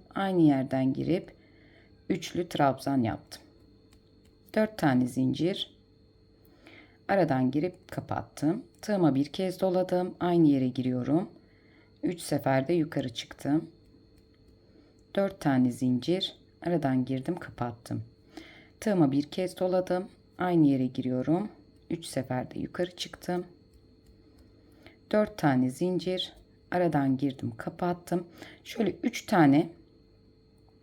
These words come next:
e, kirpik yaptıktan sonra iki tane zincir çekiyoruz ve alttaki yuvaya girip kapatıyoruz. Yine,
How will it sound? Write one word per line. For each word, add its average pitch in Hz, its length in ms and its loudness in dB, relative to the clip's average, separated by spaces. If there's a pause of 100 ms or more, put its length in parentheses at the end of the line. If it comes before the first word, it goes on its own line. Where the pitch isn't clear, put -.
(600)
e, 135 260 2
kirpik 170 420 -4
yaptıktan 170 520 2
sonra 196 500 -4
iki - 180 -14
tane 151 280 6
zincir 175 320 -2
çekiyoruz 190 840 -6 (600)
ve 175 240 2 (540)
alttaki 170 480 -2
yuvaya 127 200 2
girip 117 320 -4
kapatıyoruz. - 800 -8 (1120)
Yine, 214 440 8